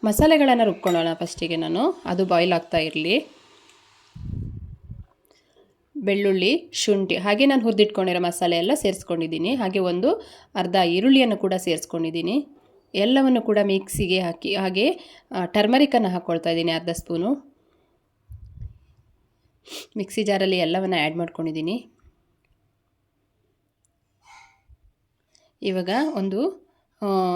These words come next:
ಸಣ್ಣ ಗಾತ್ರದ ಹುಣಸೆಹಣ್ಣನ್ನು ಕೂಡ ಇದಕ್ಕೆ ಸೇರಿಸ್ಕೊಳ್ಬೇಕು. ಹುಳಿ, ಆ, ಚಿಕನಿಗೆ ಹುಳಿ ಕಡಿಮೆ, ಹಾಗಾಗಿ ಒಂದು ಸಣ್ಣ ಗಾತ್ರದ ಹುಣಸೆಹಣ್ಣು ಸಾಕು.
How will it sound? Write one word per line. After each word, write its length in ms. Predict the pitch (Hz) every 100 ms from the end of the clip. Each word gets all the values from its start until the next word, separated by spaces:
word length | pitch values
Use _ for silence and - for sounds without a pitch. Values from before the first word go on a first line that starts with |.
| 175 170
ಸಣ್ಣ 420 | - 214 233 330 349
ಗಾತ್ರದ 380 | 254 226 220 214 196 190 185
ಹುಣಸೆಹಣ್ಣನ್ನು 540 | 196 277 294 269 233
ಕೂಡ 160 | 214 190
ಇದಕ್ಕೆ 280 | 180 175 190
ಸೇರಿಸ್ಕೊಳ್ಬೇಕು. 760 | 170 170 - 170 160 165 196
ಹುಳಿ, 460 | 214 180 180 285 247
ಆ, 360 | 180 170 165
ಚಿಕನಿಗೆ 440 | 165 190 196 196 185
ಹುಳಿ 200 | 185 190
ಕಡಿಮೆ, 480 | - 170 185 175 196 - _ _ 190
ಹಾಗಾಗಿ 300 | 170 185 185
ಒಂದು 220 | 170 175
ಸಣ್ಣ 500 | - 170 185 180 202
ಗಾತ್ರದ 340 | 202 185 185 175
ಹುಣಸೆಹಣ್ಣು 500 | 175 170 - 165 165
ಸಾಕು. 440 | 165 170 165 -